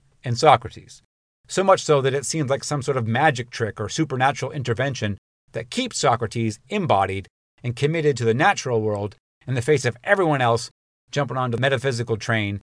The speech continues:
becoming disembodied with their metaphysical thoughts and not looking back. Now, of course, this would seem like a magic trick if we didn't know how utterly awesome Socrates was. So our little journey will show in stark relief what makes Socrates so different.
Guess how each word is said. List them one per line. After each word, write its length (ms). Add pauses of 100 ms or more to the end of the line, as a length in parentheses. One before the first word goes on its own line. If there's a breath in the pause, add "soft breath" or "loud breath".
(160)
becoming 420
disembodied 800
with 180
their 160
metaphysical 600
thoughts 480 (120)
and 140
not 220
looking 280
back. 280 (760)
Now, 140
of 100
course, 440 (340)
this 160
would 140
seem 240
like 160
a 40
magic 360
trick 340 (340 soft breath)
if 160
we 120
didn't 340
know 440 (180 soft breath)
how 320
utterly 360
awesome 420
Socrates 600
was. 400 (1120)
So 120
our 120
little 180
journey 320
will 120
show 240
in 60
stark 320
relief 280
what 80
makes 240
Socrates 500
so 100
different. 380